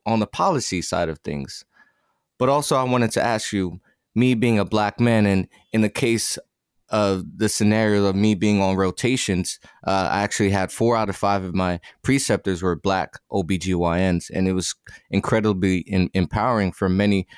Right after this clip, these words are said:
of the patients who were also Black to see a person of color of, in many ways, similar demographics and attributes as, as it pertains to the community and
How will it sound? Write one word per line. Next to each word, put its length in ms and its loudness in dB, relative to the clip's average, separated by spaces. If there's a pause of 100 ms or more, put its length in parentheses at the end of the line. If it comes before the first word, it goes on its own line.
(220)
of 120 -2
the 80 2
patients 560 0
who 120 0
were 160 4
also 340 0
Black 360 -2
to 140 -4
see 380 0 (400)
a 80 -2
person 360 0
of 120 -2
color 420 0
of, 280 -2 (220)
in 160 2
many 200 4
ways, 260 2
similar 340 2
demographics 920 -2 (280)
and 300 2 (160)
attributes 640 -4
as, 200 -4
as 220 -4
it 80 -10
pertains 480 -2
to 240 -2 (140)
the 80 -2
community 600 2
and 120 -4